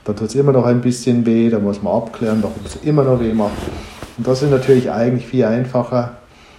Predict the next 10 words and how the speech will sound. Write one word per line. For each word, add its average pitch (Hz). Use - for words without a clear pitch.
wenn 110
man 117
so 123
die 113
Endbehandlung 127
macht, 117
weil, 110
weil 110
die 123
funktioniert, 127